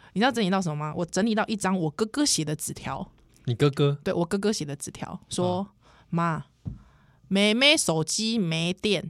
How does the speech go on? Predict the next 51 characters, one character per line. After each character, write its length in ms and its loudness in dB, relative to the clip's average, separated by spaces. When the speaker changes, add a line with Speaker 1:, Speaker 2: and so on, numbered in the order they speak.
Speaker 1:
你 200 -2
不 240 -4
要 220 4
一 100 2
直 140 -6
在 180 0
打 220 -6
电 200 -4
话 280 -2
了， 140 -8
没 320 0
用。 220 4
她 400 6
说 440 2
她 400 2
回 240 0
家 240 0
会 160 -2
跟 240 -4
你， 260 -10
回 240 4
宿 220 0
舍 200 0
会 120 0
跟 160 -4
你 100 -6
联 220 -10
络。” 120 -8
Speaker 2:
嗯。 300 -2
Speaker 1:
好， 260 -4
啊， 120 0
那 140 4
张 220 4
纸 140 -2
条 180 2
是 100 2
我 440 0
哥 120 6
哥 220 4
那 220 6
一 80 4
天 260 2
晚 220 -4
上， 180 -4
三 160 -2
二 100 2
四 120 -2
那 100 2
天 160 2
晚 160 -4
上， 220 -6